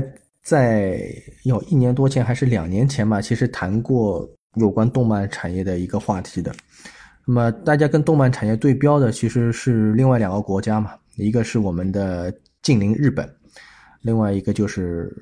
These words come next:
生产漫威的美国。啊，这两个国家的动漫产业，就咱实事求是讲，那比我们国家要成熟的多了。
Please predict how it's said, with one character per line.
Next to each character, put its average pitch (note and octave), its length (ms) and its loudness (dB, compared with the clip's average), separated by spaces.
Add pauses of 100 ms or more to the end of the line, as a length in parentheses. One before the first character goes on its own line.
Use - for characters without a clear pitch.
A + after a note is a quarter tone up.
(180)
生 - 220 -4
产 F2+ 160 -4
漫 F#2+ 180 -2
威 F#2+ 120 -2
的 G2 100 0
美 F2 180 -2
国。 - 320 -4 (440)
啊， F#2 120 -10
这 C#3+ 120 -2
两 A2+ 140 2
个 A2 80 0
国 A2+ 100 -2
家 A#2+ 80 -2
的 A#2+ 160 -4
动 B2 140 -2
漫 A2 180 0
产 - 180 -8
业， F#2 260 -4 (280)
就 G#2+ 160 0 (360)
咱 G#2 220 0
实 - 140 -6
事 A2 140 -2
求 G2 180 -2
是 F#2+ 140 -4
讲， E2+ 220 -8
那 G2 180 -2
比 G2 160 0
我 F#2 160 -2
们 F2 160 -4
国 F#2 140 -4
家 F#2 120 -4
要 F#2 160 -2
成 F#2+ 240 -6
熟 F2+ 200 -6
的 E2+ 160 -4
多 G2 200 0
了。 D#2+ 140 -8